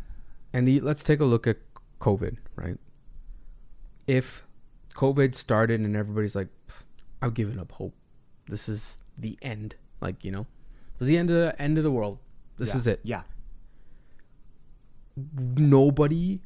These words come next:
Speaker 1: would have any motivation to come up with solutions or to move forward out of it.
Speaker 2: Right.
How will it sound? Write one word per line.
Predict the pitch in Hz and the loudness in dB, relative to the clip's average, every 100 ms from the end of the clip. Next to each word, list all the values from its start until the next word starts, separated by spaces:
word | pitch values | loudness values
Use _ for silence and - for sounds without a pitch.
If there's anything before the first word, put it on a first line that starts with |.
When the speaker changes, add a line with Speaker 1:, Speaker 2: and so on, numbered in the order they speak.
| - - | -12 -8
Speaker 1:
would | 120 120 113 | 0 2 2
have | 113 107 101 - - | 2 0 0 -4 -2
any | 131 139 | 2 4
motivation | 131 120 123 113 113 104 - 98 101 107 - - - - - - - - - | 4 4 2 2 2 2 0 -2 -2 -6 -14 -20 -20 -20 -20 -20 -20 -18 -8
to | - 113 104 104 - - - - - - - - - | 0 2 2 0 -4 -16 -20 -20 -20 -20 -20 -16 -2
come | - 127 | 2 4
up | 117 | 4
with | 117 104 | 0 -4
solutions | - 104 113 - 117 120 | -4 0 0 0 0 -2
or | - 107 | -2 -4
to | - | -2
move | 113 104 | -2 -2
forward | 110 107 104 - | -4 -2 -2 -4
out | 101 71 | -10 -12
of | - | -12
it. | - - - | -14 -14 -12
Speaker 2:
Right. | 107 107 | -10 -10